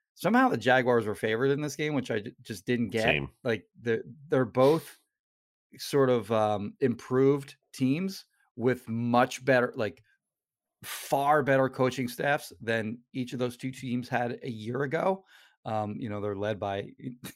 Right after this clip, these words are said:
Speaker 1: know, actual adults. Uh, and the Giants have turned those, have, have turned that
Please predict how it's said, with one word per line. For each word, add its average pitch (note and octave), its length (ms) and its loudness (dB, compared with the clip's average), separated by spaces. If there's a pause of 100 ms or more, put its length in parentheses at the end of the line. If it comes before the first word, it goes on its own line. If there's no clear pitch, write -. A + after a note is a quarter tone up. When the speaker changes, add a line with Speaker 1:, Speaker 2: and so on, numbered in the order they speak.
(200)
Speaker 1:
know, A#2 220 -4
actual A#2 460 0
adults. B2+ 480 0 (320)
Uh, D3 300 2 (100)
and A#2 340 2 (440)
the C3 80 0
Giants G3+ 320 4
have F3+ 100 2
turned D#3+ 240 2
those, C#3+ 240 2 (100)
have, C3+ 240 0
have B2+ 160 -2
turned C3 380 0 (120)
that A#2 340 0